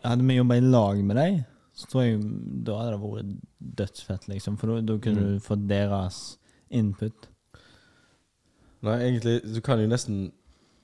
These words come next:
Speaker 2: jeg kan i hvert fall selv tenke tilbake til liksom bare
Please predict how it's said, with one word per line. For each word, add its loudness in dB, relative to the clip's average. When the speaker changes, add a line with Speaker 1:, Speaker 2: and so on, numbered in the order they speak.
Speaker 2:
jeg 0
kan 2
i 6
hvert 2
fall 2
selv 0
tenke -2
tilbake -2
til -2
liksom -4
bare -2